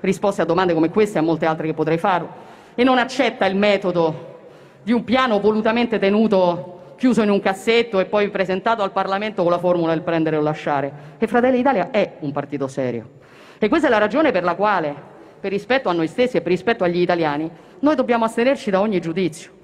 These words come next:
E le garantisco però che quando il nostro giudizio sarà compiuto, beh, sarà libero e consapevole e non sarà come quello di molti altri qui dentro, viziato dall'interesse, dalla poltrona o dalla viltà.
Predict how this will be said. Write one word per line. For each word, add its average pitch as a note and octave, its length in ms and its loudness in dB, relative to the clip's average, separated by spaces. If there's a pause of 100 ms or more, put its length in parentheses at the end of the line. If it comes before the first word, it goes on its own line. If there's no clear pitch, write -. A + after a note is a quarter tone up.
(360)
E D4+ 60 6
le E4+ 60 2
garantisco D#4 580 2
però F#3 240 2
che G3 120 -6
quando D#4 220 2
il G#3+ 80 2
nostro G3 300 -2
giudizio F#3+ 380 -2
sarà F3 180 0
compiuto, D#3+ 500 -4 (180)
beh, G#3+ 180 0
sarà G#3 200 0
libero G#3+ 300 0
e G#3 40 0
consapevole F3 840 0
e A#3+ 80 2
non C4 160 4
sarà E3+ 320 0
come F3+ 240 -6
quello F#3 200 -6
di E3+ 80 -8
molti A3 320 -4
altri F#3 280 -2
qui E3+ 120 -6
dentro, D#3+ 440 -4 (300)
viziato F#3+ 420 0
dall'interesse, F3 720 0
dalla D#3+ 160 2
poltrona D#3 440 0
o C#3+ 60 0
dalla D3+ 200 0
viltà. D3 360 -4